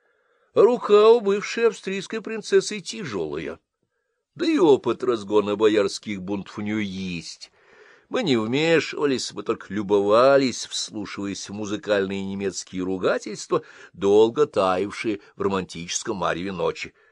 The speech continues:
Дальше еще лаконичнее. Невезение. Опять заявился призрак возчика.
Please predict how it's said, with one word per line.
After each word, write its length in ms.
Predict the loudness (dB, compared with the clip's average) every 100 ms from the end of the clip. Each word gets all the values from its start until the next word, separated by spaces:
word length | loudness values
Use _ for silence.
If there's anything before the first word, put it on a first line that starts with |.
| _ _ _ _
Дальше 320 | -8 -8 -8
еще 280 | -12 -8 -8
лаконичнее. 580 | -8 -12 -12 -14 -16 -20 _ _ _ _ _ _ _ _ _
Невезение. 840 | -10 -8 -6 -6 -8 -10 -10 -14 -16 _ _ _ _ _ _ _ _ _ _
Опять 580 | -6 -4 4 6 6 4
заявился 640 | -4 -4 -2 -4 0 0
призрак 640 | -2 -4 -6 2 2 2 -6
возчика. 720 | -4 -4 -4 -12 -12 -10